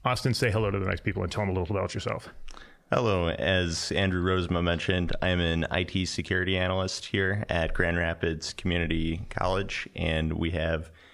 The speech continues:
Speaker 2: a lovely team of three awesome individuals that look into the regular threats that are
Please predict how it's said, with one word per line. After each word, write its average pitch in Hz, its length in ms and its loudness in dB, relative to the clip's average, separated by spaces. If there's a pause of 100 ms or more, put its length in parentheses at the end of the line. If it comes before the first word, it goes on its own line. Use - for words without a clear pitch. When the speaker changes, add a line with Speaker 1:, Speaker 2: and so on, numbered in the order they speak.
(140)
Speaker 2:
a 80 220 0
lovely 92 420 0
team 101 460 0
of 78 320 -2
three 87 360 0
awesome 82 420 0
individuals 85 720 0
that 80 360 0
look 82 180 -2
into 82 600 0 (420)
the 78 440 0 (320)
regular 85 640 0
threats 82 400 -2
that 80 80 2
are 80 240 0